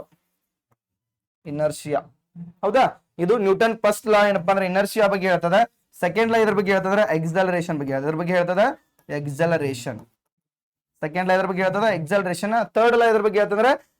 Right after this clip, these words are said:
action and reaction. ಇದ್ರ ಬಗ್ಗೆ ಹೇಳ್ತದೆ ಹೇಳ್ರಿ? Action and reaction. Action and reaction ಬಗ್ಗೆ ಹೇಳೋದು ಅಂದ್ರೆ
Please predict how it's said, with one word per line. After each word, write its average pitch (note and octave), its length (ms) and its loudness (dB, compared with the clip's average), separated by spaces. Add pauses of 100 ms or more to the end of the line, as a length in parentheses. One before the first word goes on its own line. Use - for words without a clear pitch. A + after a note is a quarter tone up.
(160)
action F#3+ 360 -2
and G#3 100 0
reaction. C#3 440 -2
ಇದ್ರ D3+ 120 -2
ಬಗ್ಗೆ D#3+ 140 -4
ಹೇಳ್ತದೆ E3+ 260 2
ಹೇಳ್ರಿ? G#3 340 0 (440)
Action F3+ 380 -6
and D#3+ 500 -4
reaction. C3+ 600 -6 (1600)
Action E3+ 260 -10
and F#3+ 100 -8
reaction D#3 380 -4
ಬಗ್ಗೆ D3+ 160 -6
ಹೇಳೋದು D#3+ 220 0
ಅಂದ್ರೆ F#3 400 -2